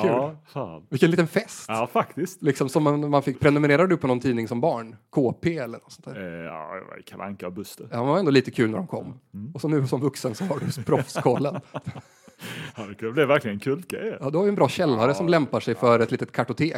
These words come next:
Speaker 1: Ja, gud, ja.
Speaker 2: <laughs>
Speaker 1: Ja.
Speaker 2: Men där hade jag varit, jag är genuint nyfiken på om man ställer sig den frågan själv.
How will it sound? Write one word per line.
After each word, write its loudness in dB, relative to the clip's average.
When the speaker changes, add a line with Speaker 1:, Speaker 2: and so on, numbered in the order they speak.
Speaker 1:
Ja, -6
gud, -6
ja. 2
Speaker 2:
<laughs> -20
Speaker 1:
Ja. 2
Speaker 2:
Men 2
där 6
hade 6
jag 6
varit, 0
jag 0
är 4
genuint 2
nyfiken 0
på -2
om -2
man -4
ställer -6
sig -8
den -4
frågan 0
själv. 0